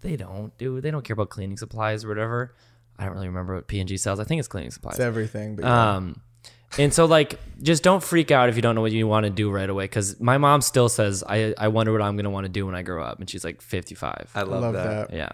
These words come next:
Speaker 3: I think that's so true. I think, and going back to kinda what you were saying is, like, don't believe everything you see on social media. It's so easy to think, especially on social media,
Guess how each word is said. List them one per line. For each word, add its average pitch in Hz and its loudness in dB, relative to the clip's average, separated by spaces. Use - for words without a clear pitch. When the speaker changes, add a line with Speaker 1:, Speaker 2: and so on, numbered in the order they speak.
Speaker 3:
I 110 0
think 220 -6
that's 151 -2
so 110 -2
true. 104 -4
I 147 2
think, 185 -6
and 143 -2
going 165 -2
back 113 -4
to 147 -16
kinda 143 -6
what 139 -6
you 117 -4
were 113 -4
saying 107 -6
is, 104 -6
like, 104 -8
don't 110 0
believe 113 -4
everything 104 -2
you 104 -8
see 104 -8
on 98 -8
social 104 -8
media. 101 -4
It's 110 -2
so - -2
easy 113 -4
to 101 -2
think, - -6
especially 135 -2
on 104 -6
social 104 -6
media, 101 -4